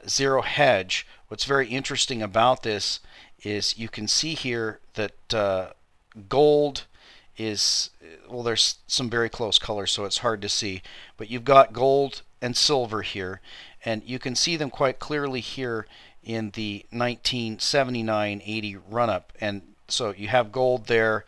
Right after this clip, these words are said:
silver there, and silver dropping out of sight, gold kind of meandering along and then taking off. But if I'm correct, I think that this right here is the silver. And, uh, if that's the case,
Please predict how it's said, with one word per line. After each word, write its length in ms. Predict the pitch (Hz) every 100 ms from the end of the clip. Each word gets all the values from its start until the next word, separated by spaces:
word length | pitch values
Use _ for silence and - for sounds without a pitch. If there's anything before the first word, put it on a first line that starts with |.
| - - - -
silver 380 | 143 139 120
there, 220 | 110 110 101
and 140 | 98
silver 320 | - 143 113
dropping 460 | 101 110 107 110 104
out 140 | 98
of 80 | 95
sight, 380 | - 107 95 -
gold 280 | 113 107 -
kind 260 | 113 95
of 60 | 92
meandering 500 | 98 101 101 98 92
along 320 | 92 92 90
and 100 | 87
then 120 | 92
taking 380 | - 107 95 87
off. 340 | 104 95 - - - - - - -
But 300 | 110 110 - - - - _ -
if 240 | 135 -
I'm 180 | 139 120
correct, 680 | - 117 131 208 151 - -
I 120 | 117
think 380 | 120 - 220 -
that 240 | 120 101
this 340 | 147 180 - -
right 200 | 113 98
here 480 | - 208 143 107 -
is 240 | 113 110
the 100 | -
silver. 560 | - - 175 139 95 95 - - - - - -
And, 460 | 113 110 104 95
uh, 120 | 104 101
if 140 | 123
that's 260 | 156 151 -
the 80 | -
case, 560 | - 202 170 123 -